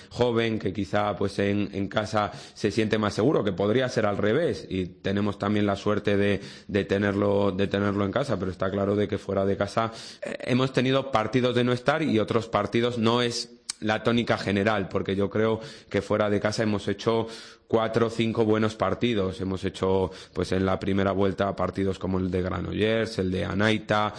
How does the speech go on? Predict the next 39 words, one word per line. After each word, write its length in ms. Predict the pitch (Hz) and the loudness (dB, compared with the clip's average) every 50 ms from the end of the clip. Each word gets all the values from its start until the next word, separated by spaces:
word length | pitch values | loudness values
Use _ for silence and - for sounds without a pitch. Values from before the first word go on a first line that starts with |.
| - - - - | -14 -16 -10 -2
el 200 | - 92 95 92 | 0 2 2 2
de 100 | 92 90 | 2 2
Aranda, 640 | 90 98 104 113 110 107 107 110 110 110 110 110 - - - - - - | 2 2 2 2 2 0 2 2 2 2 0 -2 -4 -6 -12 -16 -10 -2
bueno, 260 | - 104 101 92 87 | 0 0 2 0 -2
pues 160 | - 92 87 | -4 -6 -6
partidos 680 | - - 87 90 87 - 98 95 98 101 98 - - - | -2 -2 -2 -2 0 0 2 2 2 2 0 -2 -6 -12
que 220 | - - 98 95 90 | -6 -2 0 0 0
son 440 | - - 98 95 98 95 95 92 90 | -2 -2 -2 -2 0 0 -2 -4 -4
correctos, 720 | - 98 95 98 110 117 117 - - 143 151 160 151 - | -2 -2 0 2 0 0 0 0 0 0 0 0 -4 -4
y 60 | 95 90 | -6 -4
en 100 | 92 92 | -4 -4
esta 220 | 90 - 98 92 | -4 -4 -4 -4
segunda 320 | - 90 95 98 98 98 | -2 -2 -2 0 2 2
vuelta, 460 | 95 95 104 101 98 101 104 101 92 - - - - - - | 2 2 2 2 2 0 0 0 -2 -6 -8 -16 -18 -14 -4
tanto 280 | - 95 95 - 98 | -2 0 0 0 0
Puente 280 | 80 - 98 92 95 95 | 0 2 0 0 0 -2
Genil 320 | - 98 95 101 101 101 | 0 0 2 2 2 2
como 580 | - - 101 101 104 101 101 101 104 101 101 90 - - - - - - | 2 0 0 2 2 2 4 4 4 2 2 0 -4 -12 -20 -20 -14 -6
Huesca, 520 | - 104 113 117 113 - - 127 131 131 - - - - | -2 0 0 0 0 -2 -2 -2 -2 -2 -6 -12 -12 -6
estuvimos 520 | - 101 - - 98 98 98 101 104 98 - | -6 -6 -2 0 0 2 2 2 0 0 0
en 100 | 98 87 | -4 -2
partido 720 | - 90 90 87 - 104 110 113 120 127 127 - - - - - - | 0 -2 -2 -2 -2 0 0 2 0 0 -2 -4 -6 -12 -18 -12 -6
y 100 | - 98 | -6 -6
tuvimos 380 | - - 98 98 101 101 101 98 | -2 -2 0 0 2 0 0 0
muchas 300 | 104 104 98 - 98 95 | 0 -2 -2 -2 -2 -2
opciones. 380 | - 90 - 101 107 107 92 - | -2 -2 0 0 0 0 0 0
Este 220 | 95 90 - 95 | -2 -4 -2 -2
último 280 | 95 85 95 92 95 90 | -2 0 0 -2 -2 0
partido 460 | - 92 90 85 101 104 104 104 98 - - - - - | -2 -2 -2 0 0 2 2 2 0 -4 -12 -18 -16 -6
no 100 | - 95 | -4 -2
hemos 240 | 92 92 90 85 - | 0 0 -2 -2 -2
estado, 440 | 90 - - - 117 135 147 139 110 | -6 -4 0 -2 0 0 2 0 0
es 140 | 85 - 98 | -2 0 -2
el, 360 | 95 92 92 92 92 90 71 - | 0 0 0 -2 -2 -2 -4 -6
eh, 140 | 80 87 87 | -6 -4 -2
yo 160 | 90 95 87 | -2 -2 -2
creo 180 | - 90 92 87 | -2 -4 -6 -4
que 200 | - 90 90 82 | -4 -4 -6 -6
posiblemente 920 | - - - - 90 87 - 98 95 98 95 98 98 95 - - 98 90 | -8 -10 -8 -8 -8 -4 -2 -2 0 0 2 2 0 0 0 0 0 0